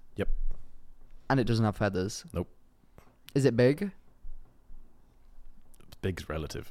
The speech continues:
Speaker 2: Could it fit in my hand? Like this?
Speaker 1: <laughs> You've asked me that before.
Speaker 2: <laughs>
Speaker 1: Um, yeah.
Speaker 2: Yeah?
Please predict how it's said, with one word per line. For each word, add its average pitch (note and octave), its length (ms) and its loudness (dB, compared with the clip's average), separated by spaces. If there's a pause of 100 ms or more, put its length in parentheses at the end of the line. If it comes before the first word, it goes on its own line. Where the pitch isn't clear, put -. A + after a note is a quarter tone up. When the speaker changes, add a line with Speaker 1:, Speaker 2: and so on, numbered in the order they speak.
(140)
Speaker 2:
Could D#3 100 8
it C3+ 100 4
fit C#3+ 120 4
in C3 60 2
my A#2+ 120 6
hand? A#2+ 380 0 (1160)
Like A2 140 2
this? B2 420 -2
Speaker 1:
<laughs> - 60 -8
You've B2 220 4
asked A#2 160 2
me F#2+ 60 0
that A2 140 0
before. E2+ 320 -6 (360)
Speaker 2:
<laughs> C#3 500 6
Speaker 1:
Um, C#3 260 10 (1000)
yeah. G2 240 6 (380)
Speaker 2:
Yeah? D3 260 4